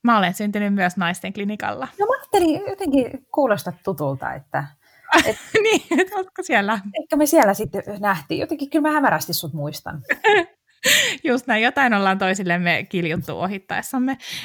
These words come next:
Speaker 1: Mä oon syntynyt aamupäivällä, muistaakseni kymmenen neljä kuusi. Et periaatteessa niinku, sulla on ollut semmonen niinku vanhemman kokemus jo siinä
Speaker 2: Mm,
Speaker 1: vaiheessa.
Speaker 2: kyllä, kyllä. Just näin.
Speaker 1: Joo. Hei, ihan mahtavaa. Siis, äh, maailma on,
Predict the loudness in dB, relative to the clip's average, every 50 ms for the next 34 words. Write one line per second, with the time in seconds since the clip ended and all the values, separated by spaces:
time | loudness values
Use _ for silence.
0 | -16 _ _ 2 4 4 6 4 2 2 0 -2 -2 0 0 0 0 0 -2 -2
1 | -4 -8 -16 _ 0 2 4 4 4 4 2 2 0 0 2 2 2 2 0 0
2 | 2 0 0 -2 -4 -6 -6 -8 -6 -4 -4 -4 -2 0 2 4 4 4 4 2
3 | 2 2 2 0 0 0 0 0 -2 -4 -6 -4 -2 -2 -2 -2 -4 -8 -10 -8
4 | -6 -6 -6 -6 _ _ _ _ _ _ -6 -2 _ 0 2 2 4 2 2 0
5 | _ -4 -4 -2 0 -2 -2 -2 -2 -4 -6 -4 -4 -4 -4 -2 -2 -2 -2 -2
6 | -4 -2 -2 -2 0 0 -2 -2 0 2 2 2 2 2 0 0 0 0 0 -2
7 | -2 -6 -8 -4 -4 -4 -2 0 -2 -2 -2 -4 -6 -8 -8 -10 -10 -10 -12 -10
8 | -2 0 0 0 0 -4 -4 -4 -6 -6 -4 -2 -2 -2 0 0 -2 -4 -4 -6
9 | -8 -6 -6 -8 -8 -10 _ _ -12 -10 -8 -8 -8 -10 -10 -12 -6 -2 0 2
10 | 2 2 0 -2 -4 _ _ -20 -12 -6 -6 -6 -6 -8 -18 -20 -20 -20 -20 -20
11 | -20 -20 -20 -18 -16 -16 -16 -6 0 2 4 4 4 4 0 -2 0 0 2 2
12 | 2 0 0 0 0 0 0 0 0 -4 -4 -8 -8 -8 -8 -8 -10 _ -20 _
13 | _ _ -20 _ -20 -20 -20 -20 -20 -20 -10 _ 2 4 6 6 6 4 4 2
14 | 2 4 2 2 0 -4